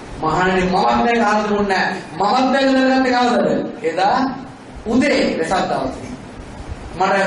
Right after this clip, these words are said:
දුක පිළිබඳ මොකද පහළුනේ මහණෙනි එදා උදේ. දුක පිළිබඳ ඥානය. දුක්ඛේ ඥානං ආවේ. උබ්බේ අනනුසුතේ සුතම්පේ පෙර මමත් මේක ආවේ නැහැ. එදා තමයි දැනගත්තේ. කොහොමද වැඩේ?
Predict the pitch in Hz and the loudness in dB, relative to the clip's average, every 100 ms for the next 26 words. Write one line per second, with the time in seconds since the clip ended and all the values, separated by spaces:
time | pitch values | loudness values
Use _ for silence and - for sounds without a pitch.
0 | 190 185 190 226 220 208 202 196 196 190 | 0 0 2 2 2 2 2 2 2 2
1 | 180 180 190 185 175 160 160 156 - 135 | 2 2 2 2 0 0 -2 -4 -2 -2
2 | 131 - - - - - 151 147 160 147 | -2 -6 -8 -10 -14 -12 -4 0 0 0
3 | 143 139 127 127 127 165 - - - - | 0 0 2 2 2 0 0 0 -2 -6
4 | - - 151 156 160 185 185 185 175 170 | -12 -8 -4 -4 -2 0 2 2 2 2
5 | 226 233 220 214 196 214 208 147 - - | 2 2 2 2 2 2 2 0 -4 -8
6 | - - - - - - - 196 208 196 | -14 -16 -18 -16 -14 -6 0 2 2 4
7 | 233 233 226 214 214 285 294 277 254 247 | 4 4 2 0 2 2 2 4 4 4
8 | 226 226 214 208 185 175 180 190 190 190 | 2 2 2 0 0 -2 0 0 0 0
9 | 185 180 170 160 151 147 139 - 123 - | -2 -2 -2 0 0 -2 -6 -8 -10 -12
10 | - - 160 139 170 170 160 147 147 135 | -14 -12 -12 -4 0 2 2 2 0 0
11 | 131 120 226 104 - - - - 131 151 | -2 -4 -4 -6 -8 -10 -12 -10 -2 0
12 | 165 160 147 165 180 - - | 0 0 0 0 -2 -4 -10